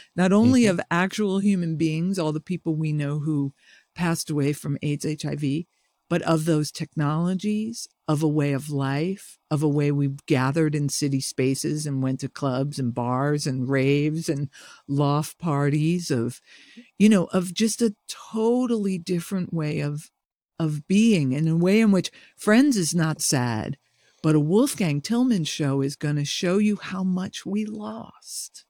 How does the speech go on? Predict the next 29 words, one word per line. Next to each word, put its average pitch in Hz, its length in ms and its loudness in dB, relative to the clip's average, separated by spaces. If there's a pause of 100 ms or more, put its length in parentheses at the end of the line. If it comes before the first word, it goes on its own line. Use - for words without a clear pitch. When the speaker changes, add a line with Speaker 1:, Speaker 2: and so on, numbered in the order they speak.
(380)
Speaker 2:
Right. 101 380 -4 (480)
And 107 120 -2
I 117 60 -2
think 120 280 -4
that - 180 -10
Friends 117 440 -4
is 101 160 -6
gonna 95 240 -4
take - 600 -8 (580)
the 98 140 -4
camaraderie 95 1080 -6
and 95 160 -2
the 92 100 -8
easy 101 320 -8
connection 92 800 -4 (500)
and 95 240 0
the 90 280 -4
in-jokes 98 680 -4 (120)
of 92 220 -6 (140)
intimate 95 460 -2 (260)
living 90 480 -4 (680)
and 101 200 -2
reproduce 107 600 -4
them 87 200 -4
for 92 140 -8
a 90 60 -2
straight 92 400 -4 (220)
consumption, 98 640 -6 (600)
right? 85 300 -6